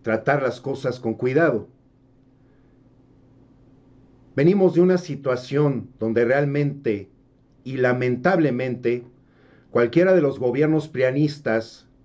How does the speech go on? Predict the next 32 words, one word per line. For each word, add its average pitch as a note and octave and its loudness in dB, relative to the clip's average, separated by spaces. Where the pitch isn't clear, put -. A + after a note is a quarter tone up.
y C3+ -8
sobre B2+ 2
todo D#3 4
sus A#2+ -6
mayores C#3+ 2
responsables, A#2 -4
los A2 -4
presidentes B2 0
que G#2+ -2
nos, G#2 -6
que A2+ 0
tuvimos C#3+ 2
que A#2+ -2
tolerar A2+ 2
y B2+ -2
aguantar A#2 -2
con G#2+ -6
tantas C#3+ -2
cosas, C3+ -2
así G2+ -2
como C#3 0
nos A2+ -2
dejaron C3+ -2
el A#2 -2
país C3+ -2
de B2 0
la A2 2
mano B2+ 0
de G#2 0
sus - -18
periodistas A2 0
chayoteros, B2+ 0